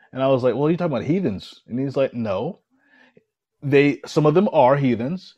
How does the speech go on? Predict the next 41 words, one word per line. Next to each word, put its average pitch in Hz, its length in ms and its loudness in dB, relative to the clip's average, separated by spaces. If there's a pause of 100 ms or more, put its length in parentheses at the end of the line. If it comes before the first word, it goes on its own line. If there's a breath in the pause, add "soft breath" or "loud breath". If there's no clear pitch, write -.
(180)
It's, 120 240 -4
but 117 380 2
it's 123 140 -2
not 139 160 4
in 135 240 -2 (240)
God's 110 260 -2
best - 300 -6
interest 214 560 0 (200)
that 127 140 -2
the 131 80 0
heathen 131 600 0 (300)
be 165 120 6
the 160 120 6
one 143 160 4
that 120 120 0
bear 120 100 2
the 127 120 -4
sword. 233 260 0
As 202 100 -4
a - 40 -10
matter 117 180 -2
of 110 80 -8
fact, 120 240 2
he 131 80 0
gave 151 220 4
the 113 80 -4
earth 151 180 0
to - 140 -10
Adam. 135 300 2 (260)
He 104 80 -6
didn't 131 180 0
give 147 180 2
it 175 120 2
to 117 80 -6
the 98 100 -8
devil. 120 380 -2 (840 soft breath)
The 120 80 -4
devil 127 280 4
took 123 240 -2
it 110 80 -2
over." 139 380 2